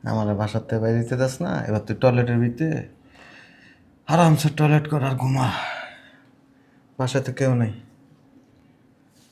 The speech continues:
খুলতে পারবি না। আমি বাইরে দিকে। ও, গেটটা তালা মারা।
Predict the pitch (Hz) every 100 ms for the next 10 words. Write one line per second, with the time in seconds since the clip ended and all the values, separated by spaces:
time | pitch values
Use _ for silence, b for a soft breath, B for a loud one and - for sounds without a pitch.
0 | _ _ _ - 147 139 127 117 113 117
1 | 117 B B B B B B B _ _
2 | - - - _ _ _ _ - _ _
3 | _ _ _ _ _ _ _ _ _ -
4 | 87 90 85 80 78 - - - _ _
5 | _ _ _ _ _ - - - - 85
6 | - _ _ _ _ _ _ _ _ _
7 | - 92 82 95 95 98 92